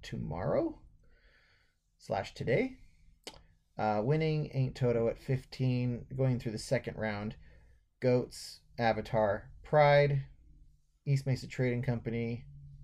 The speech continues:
Keyboard Cat at twenty, Super Zombies, Boom Shakalaka, Winning Ain't Toto, Super Zombies,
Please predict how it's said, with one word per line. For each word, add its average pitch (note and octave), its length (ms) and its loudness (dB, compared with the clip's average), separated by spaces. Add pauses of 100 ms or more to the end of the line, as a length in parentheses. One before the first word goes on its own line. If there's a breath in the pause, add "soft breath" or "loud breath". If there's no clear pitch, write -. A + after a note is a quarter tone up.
(400)
Keyboard A#2+ 380 0
Cat A#2 240 2
at - 120 -4
twenty, A#2 560 -6 (200)
Super C3+ 340 -2
Zombies, A2+ 360 -2
Boom B2+ 240 0
Shakalaka, G#2+ 760 0
Winning A2+ 300 -4
Ain't G2+ 160 -6
Toto, G#2+ 360 -2
Super A2 360 -8
Zombies, G#2 560 -6